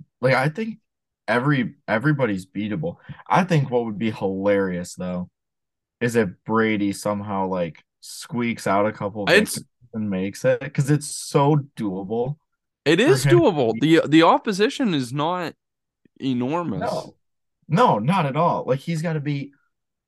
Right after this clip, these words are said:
Speaker 1: like, he might have to beat, like, Geno Smith, Brock Purdy, and then, like, maybe, like, a Jalen Hurts or something. Like, it's,
Speaker 2: I don't
Speaker 1: it's
Speaker 2: know if Jalen
Speaker 1: awesome.
Speaker 2: Hurts is gonna be put back together here. All I know is,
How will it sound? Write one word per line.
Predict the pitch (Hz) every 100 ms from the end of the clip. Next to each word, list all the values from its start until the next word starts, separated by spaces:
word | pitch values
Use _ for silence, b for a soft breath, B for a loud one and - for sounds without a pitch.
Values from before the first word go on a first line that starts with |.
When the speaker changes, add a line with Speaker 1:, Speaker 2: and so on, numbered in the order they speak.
| _
Speaker 1:
like, | 131 131
he | 151
might | 165
have | 160 160
to | 156
beat, | 143 117
like, | 107
Geno | - 127 147 156
Smith, | 151 135 131 - _
Brock | 113 110 131 131 _
Purdy, | 123 117 117 117 135 _ _ _ _ _ _ _ _ _ _ -
and | 127
then, | 120 117
like, | 110 104
maybe, | 117 113
like, | 110
a | 110
Jalen | 95 110 104 101
Hurts | 107 90 78 87
or |
something. | 92 87 87 80 92
Like, | 90 98 85 - _ _ _ _ _
it's, | 151 156
Speaker 2:
I | 127
don't | 160 302
Speaker 1:
it's |
Speaker 2:
know | 311
if | -
Jalen | 123 131 151 107
Speaker 1:
awesome. |
Speaker 2:
Hurts | 120 151 -
is | 120
gonna | 123 107 95 92 _ _ _ _ _ _ -
be | 113
put | - 135 -
back | 113 117 117
together | 113 98 117 135 107
here. | 92 92 71 -
All | 107 127 160
I | 160
know | 143 135 135
is, | 113 -